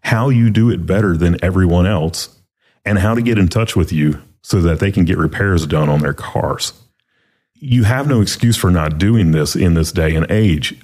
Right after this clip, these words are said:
We talk about it on probably seventy percent of our podcast episodes that, you know, you have a television production studio in your pocket. That is your cell phone. You have no excuse. YouTube is your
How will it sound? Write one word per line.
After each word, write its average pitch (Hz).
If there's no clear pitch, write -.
We 101
talk 110
about 98
it 85
on 80
probably 78
seventy 95
percent 90
of 80
our 76
podcast 82
episodes 73
that, 76
you 92
know, 85
you 85
have 90
a 73
television 95
production 92
studio 78
in 78
your 76
pocket. -
That 90
is 85
your 80
cell 95
phone. 76
You 143
have 113
no 92
excuse. 82
YouTube 131
is 101
your 92